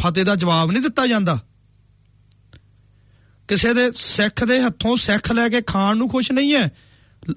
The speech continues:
ਪ੍ਰਸ਼ਾਦ ਲੰਗਰ ਲੈ ਕੇ ਖੁਸ਼ ਨਹੀਂ ਹੈ, ਦੇਗ ਲੈ ਕੇ ਖੁਸ਼ ਨਹੀਂ ਹੈ। ਇਹੋ ਜਿਹੇ ਪਖੰਡ ਸਾਡੇ ਧਰਮ ਦੇ ਵਿੱਚ ਆ ਬੜੇ ਨੇ। ਤੇ ਗੁਰੂ ਨੇ ਸਾਨੂੰ ਇੱਕ ਬਾਟੇ ਚੋਂ ਅੰਮ੍ਰਿਤ ਦਿੱਤਾ, ਦਿੱਤਾ ਕਿ ਨਹੀਂ?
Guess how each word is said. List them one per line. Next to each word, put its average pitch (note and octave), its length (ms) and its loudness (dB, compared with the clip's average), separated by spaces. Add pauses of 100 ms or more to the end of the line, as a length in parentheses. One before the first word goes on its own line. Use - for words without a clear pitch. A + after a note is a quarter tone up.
(100)
ਪ੍ਰਸ਼ਾਦ G#3 440 0
ਲੰਗਰ G3+ 380 2
ਲੈ A#3+ 180 2
ਕੇ A#3+ 120 0 (340)
ਖੁਸ਼ A3 220 0
ਨਹੀਂ B3+ 220 2
ਹੈ, B3+ 100 2
ਦੇਗ G3 360 2
ਲੈ A#3 160 2
ਕੇ A3+ 120 0
ਖੁਸ਼ A3+ 240 -2
ਨਹੀਂ A#3 200 0
ਹੈ। A#3 160 2 (1800)
ਇਹੋ G3 220 2
ਜਿਹੇ A#3+ 140 2
ਪਖੰਡ G#3 520 0
ਸਾਡੇ G#3 320 0
ਧਰਮ F#3+ 300 0
ਦੇ D3+ 100 0
ਵਿੱਚ F3 200 -2
ਆ D#3+ 120 0
ਬੜੇ D3 220 -2
ਨੇ। B2 120 -2 (580)
ਤੇ F#3 160 0
ਗੁਰੂ G3 260 0
ਨੇ B3 100 4
ਸਾਨੂੰ A3+ 320 0
ਇੱਕ A3+ 180 -2
ਬਾਟੇ G3 360 0
ਚੋਂ G3 140 -2 (120)
ਅੰਮ੍ਰਿਤ F#3+ 280 0
ਦਿੱਤਾ, E3 340 -4 (1120)
ਦਿੱਤਾ A#3 300 0
ਕਿ C4 80 0
ਨਹੀਂ? G#3+ 140 0